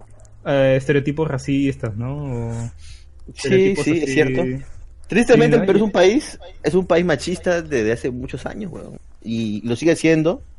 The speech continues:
Speaker 2: aunque muchas personas digan que no, weón. O sea, el Pe-, el
Speaker 1: Sí,
Speaker 2: Perú es
Speaker 1: no,
Speaker 2: un país
Speaker 1: es,
Speaker 2: machista.
Speaker 1: sí,
Speaker 2: Y
Speaker 1: machista.
Speaker 2: nosotros,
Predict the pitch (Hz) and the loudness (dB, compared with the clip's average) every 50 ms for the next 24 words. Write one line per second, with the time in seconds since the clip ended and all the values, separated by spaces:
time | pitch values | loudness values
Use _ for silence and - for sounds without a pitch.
0 | - - - - - - - - - 117 120 120 - 117 120 143 143 - 156 - | -20 -20 -20 -20 -20 -20 -20 -4 -2 0 0 0 0 0 0 0 0 -2 -2 -2
1 | 139 127 143 139 143 143 147 - 127 107 110 120 123 117 101 95 98 104 101 95 | -2 0 2 2 2 2 2 0 -2 -2 -2 -2 -2 -2 -2 -2 -4 -8 -10 -12
2 | - - - - - 101 113 135 - 104 113 110 - 160 160 156 151 156 160 170 | -12 -10 -10 -6 -4 -2 0 0 2 0 -2 -2 -2 0 2 2 4 4 4 4
3 | 170 170 165 160 156 151 139 160 - - - - - - - - - - - - | 4 4 4 2 2 2 0 0 -2 -4 -6 -12 -18 -18 -18 -18 -18 -18 -20 -14
4 | - 160 156 147 147 139 131 135 131 127 131 131 151 175 180 180 185 202 220 151 | -10 -6 -4 -2 0 0 0 0 0 2 2 4 4 4 2 2 0 -2 -2 -4
5 | - | -6